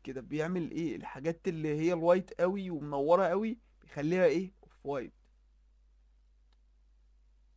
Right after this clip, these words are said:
بعد كده على البلاك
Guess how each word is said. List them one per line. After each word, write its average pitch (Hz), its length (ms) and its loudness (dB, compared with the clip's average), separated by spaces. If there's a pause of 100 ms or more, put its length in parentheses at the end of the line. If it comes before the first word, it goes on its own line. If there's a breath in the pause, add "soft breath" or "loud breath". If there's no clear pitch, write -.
(180)
بعد 120 240 -12
كده 165 600 0
على 117 260 -4
البلاك 147 840 -6